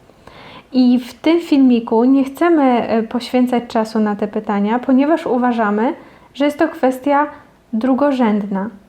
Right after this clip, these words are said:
Najpierw odpowiedź, czy ja chcę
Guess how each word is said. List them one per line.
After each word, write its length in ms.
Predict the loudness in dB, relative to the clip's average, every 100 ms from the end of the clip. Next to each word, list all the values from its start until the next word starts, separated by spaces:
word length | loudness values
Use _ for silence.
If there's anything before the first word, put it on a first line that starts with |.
| -2
Najpierw 480 | 0 0 0 0 -2 -10 _ _
odpowiedź, 560 | -8 -4 -2 0 -2 -4 -20 _
czy 180 | -2 0
ja 140 | 2 2
chcę 500 | -2 -6 0 2